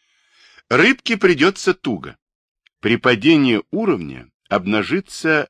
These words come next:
литораль, прибрежная полоса, где кормится и нагуливается рыба.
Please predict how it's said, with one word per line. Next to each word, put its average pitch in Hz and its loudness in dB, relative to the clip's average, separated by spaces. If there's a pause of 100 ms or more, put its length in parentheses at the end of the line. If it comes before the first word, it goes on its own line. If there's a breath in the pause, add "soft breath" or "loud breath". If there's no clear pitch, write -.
литораль, 131 -2 (380)
прибрежная 135 -2
полоса, - -6 (320)
где 82 -4
кормится 160 -2
и 113 -8
нагуливается 113 -8
рыба. 76 -16